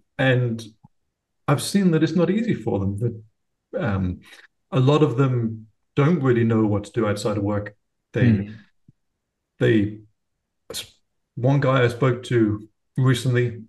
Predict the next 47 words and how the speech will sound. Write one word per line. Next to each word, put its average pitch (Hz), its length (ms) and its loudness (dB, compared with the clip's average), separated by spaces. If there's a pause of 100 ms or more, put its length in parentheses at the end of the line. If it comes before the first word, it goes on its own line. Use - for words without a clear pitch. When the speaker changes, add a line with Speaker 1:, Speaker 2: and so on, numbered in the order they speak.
(120)
Speaker 1:
he 131 80 2
said 110 340 -2
he's 113 100 -2
barely 127 260 0
left 127 200 0
his 131 120 -6
house 147 260 -2
in, 107 60 0
like, 98 180 -2
a 107 40 -2
month. 117 300 0 (440)
Speaker 2:
Yeah. 107 200 2
Speaker 1:
Um, 92 420 -8 (840)
it's, - 440 -6 (1160)
I, - 60 -2 (180)
I, 165 40 2 (360)
I 156 80 2
have 196 120 -2
a, 185 160 -10 (640)
like, 165 200 2 (400)
what, 135 260 -10
what's 151 140 -2
the - 60 -12
phrase? - 200 -6
A, 117 240 -2
a 139 60 -2
hot 180 220 0
take. 113 360 -4 (380)
Um, 95 400 -6
<laughs> - 520 -4
a, 156 180 6
like, 147 220 2
a, 123 260 2 (640)
something 160 300 2
you'd 127 140 2
put 160 120 2
on 131 140 2
Twitter 127 500 0
as, 117 100 -8
like, 113 200 -6
a, 101 100 -2
Speaker 2:
Yeah. 113 280 2 (400)
Go 117 80 2
Speaker 1:
a - 20 4
Speaker 2:
ahead. 139 120 2
Speaker 1:
debating 139 360 2
point, 117 240 -2